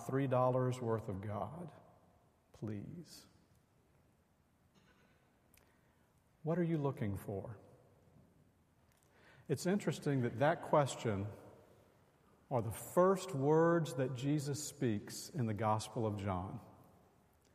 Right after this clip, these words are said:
The very first words out of Jesus' mouth in the Gospel of John, "What are you looking for?" Are you just looking?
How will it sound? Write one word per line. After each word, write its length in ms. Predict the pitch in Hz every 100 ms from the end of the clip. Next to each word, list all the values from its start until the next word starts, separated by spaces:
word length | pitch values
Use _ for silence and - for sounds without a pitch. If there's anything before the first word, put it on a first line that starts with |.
| - - - 131
The 120 | 135
very 640 | 104 117 180 208 220 226
first 560 | 220 - 175 170 - 143
words 600 | 143 160 165 170 143 151
out 140 | 147
of 80 | 139
Jesus' 540 | 131 147 139 - 123
mouth 320 | 139 131 123
in 80 | 135
the 80 | 120
Gospel 400 | 120 113 113 120
of 100 | 107
John, 520 | 113 110 107 101 101 95 - - - - - _ _ _
"What 300 | 117 127 143
are 80 | 143
you 160 | 120 117
looking 360 | 113 120 95
for?" 440 | 95 101 95 107 - - - - _ _ _ _ _ _ _ _ _ - - 139
Are 80 |
you 140 | 131 127
just 380 | 120 170 175 175
looking? 420 | 180 190 196